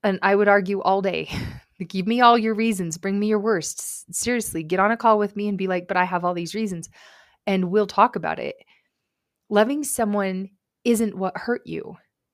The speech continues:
"Well, but I loved him and he cheated on me. You know, I loved them and they were dishonest. I loved them, they talk behind my back." Loving them isn't what's hurting you.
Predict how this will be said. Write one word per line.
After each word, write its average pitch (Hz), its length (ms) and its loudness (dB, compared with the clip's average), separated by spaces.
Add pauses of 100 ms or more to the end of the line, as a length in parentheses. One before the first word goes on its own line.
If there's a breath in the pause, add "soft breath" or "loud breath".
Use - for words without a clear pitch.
(460)
"Well, 214 120 0
but 226 100 4
I 226 80 6
loved 262 300 2
him 180 200 -6
and 180 80 -8
he 180 80 -8
cheated 185 320 -6
on - 140 -10
me. - 320 -16
You 220 100 -4
know, 208 80 4
I 214 80 6
loved 240 380 4
them 180 200 0
and 175 120 -2
they 175 80 0
were 175 120 -2
dishonest. 175 480 -8
I 190 60 -2
loved 220 320 4
them, 190 160 0
they 165 120 -4
talk 180 280 -6
behind 170 260 -10
my 151 100 -10
back." 170 340 -8 (460 soft breath)
Loving 262 300 6
them 220 280 0
isn't 208 320 -2
what's 190 240 -8
hurting 208 340 -6
you. 170 280 -14